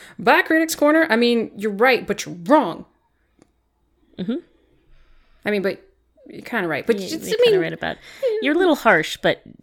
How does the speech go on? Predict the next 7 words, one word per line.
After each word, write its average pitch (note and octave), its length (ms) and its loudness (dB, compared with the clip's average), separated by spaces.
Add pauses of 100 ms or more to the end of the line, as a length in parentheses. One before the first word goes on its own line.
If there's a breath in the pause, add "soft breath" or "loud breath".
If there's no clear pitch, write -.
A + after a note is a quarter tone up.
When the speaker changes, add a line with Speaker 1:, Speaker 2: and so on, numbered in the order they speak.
Speaker 2:
I - 40 -6
mean, A#3 120 -2
you're A#3 120 0
right G3 360 2
about D#3+ 340 -2
why. C#3+ 480 -6 (760)
It's G#3+ 180 -10